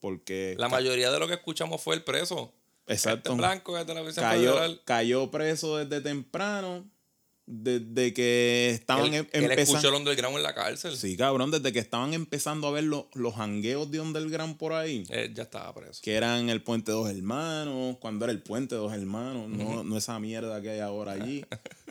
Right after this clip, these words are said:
Speaker 1: Y, diablo, cabrón, ya parezco un viejo hablando. <laughs> Pues nunca vimos el potencial de él, porque él lo metieron preso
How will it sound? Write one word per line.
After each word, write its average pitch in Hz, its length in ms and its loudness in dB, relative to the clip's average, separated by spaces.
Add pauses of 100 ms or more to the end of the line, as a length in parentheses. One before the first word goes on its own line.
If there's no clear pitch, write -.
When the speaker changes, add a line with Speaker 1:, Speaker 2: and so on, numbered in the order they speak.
(440)
Speaker 1:
Y, 107 220 -4
diablo, 82 340 -12
cabrón, 85 320 -10
ya 90 140 -2
parezco 95 360 -4
un 87 120 -10
viejo 90 280 -10
hablando. 85 440 -10 (260)
<laughs> - 1400 0
Pues 120 420 4 (540)
nunca 151 440 0
vimos 165 280 -4
el 131 100 -6
potencial 98 600 -8
de 90 180 -12
él, 101 120 -20 (220)
porque 104 200 -6
él 98 60 0
lo 107 100 -2
metieron 120 420 -4 (120)
preso 135 600 -8